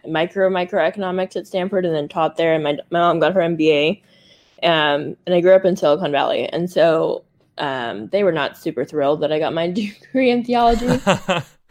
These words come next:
Speaker 1: But my, my dad sat me down my, my junior year and he's like, "What do you wanna do with your degree?" And I was like, "I have no idea." I wasn't thinking that far ahead. Um,
Speaker 2: Mm.
Speaker 1: he was, so he, like, went through a list of job descriptions, like, what I could do basically.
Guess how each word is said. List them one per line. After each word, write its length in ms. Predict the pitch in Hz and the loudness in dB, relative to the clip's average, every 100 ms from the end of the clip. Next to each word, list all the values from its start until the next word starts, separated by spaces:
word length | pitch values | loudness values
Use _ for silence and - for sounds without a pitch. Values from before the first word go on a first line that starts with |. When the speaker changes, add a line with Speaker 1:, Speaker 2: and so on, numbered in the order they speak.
| - - | -8 2
Speaker 1:
But 240 | 233 185 180 | 2 2 -2
my, 200 | 190 190 | -2 0
my 160 | 175 185 | 2 2
dad 360 | 185 180 185 208 | 4 4 4 2
sat 180 | 185 165 | 0 2
me 140 | 175 | 0
down 360 | 175 156 156 165 | -2 -4 -2 -2
my, 240 | 147 151 - | -2 -2 -6
my 280 | 151 143 147 | -8 -4 -4
junior 320 | 160 214 202 | 0 0 2
year 160 | 175 | 2
and 80 | 160 | 0
he's 120 | 196 | -2
like, 160 | 170 151 160 | -2 -4 -2
"What 100 | 175 | -2
do 80 | 202 | 0
you 60 | 214 | 0
wanna 200 | 226 208 | 0 -2
do 220 | 165 180 | 2 4
with 160 | 180 | 4
your 140 | 175 160 | 0 -4
degree?" 440 | 151 143 165 143 | -4 -4 -2 -2
And 140 | - 156 | -4 -4
I 80 | |
was 80 | 170 | -4
like, 160 | 170 143 | -4 -4
"I 120 | 247 | -2
have 120 | 294 | -2
no 140 | 208 202 | 0 -2
idea." 480 | 196 175 220 254 - - | 0 2 2 0 -6 -4
I 40 | |
wasn't 280 | 240 240 220 | -4 -4 -6
thinking 260 | 220 220 | -4 -2
that 180 | 208 117 | -4 -2
far 140 | 165 156 | -2 0
ahead. 300 | 175 139 185 _ _ _ _ _ | -2 -4 -8 _ _ _ _ _
Um, 340 | 160 165 151 | 0 2 0
Speaker 2:
Mm. 140 | 151 127 _ - | -2 -8 _ -4
Speaker 1:
he 160 | 185 | 0
was, 140 | 190 190 | 0 0
so 160 | - 190 | 2 4
he, 180 | 214 214 | 4 4
like, 220 | 202 190 | 4 4
went 240 | 180 202 | 2 2
through 120 | 233 | 4
a 40 | 185 | 4
list 240 | 170 - | 2 0
of 100 | 185 | -2
job 260 | 170 147 156 | 0 0 -2
descriptions, 680 | 208 226 233 285 285 285 196 | -4 -4 -2 -2 -2 -4 -4
like, 160 | 170 | -4
what 140 | 175 165 | -2 -2
I 80 | 131 | -4
could 260 | - 180 | -4 -4
do 180 | 185 233 | 0 0
basically. 680 | 214 240 247 247 254 247 | 2 -2 -2 -2 -2 -2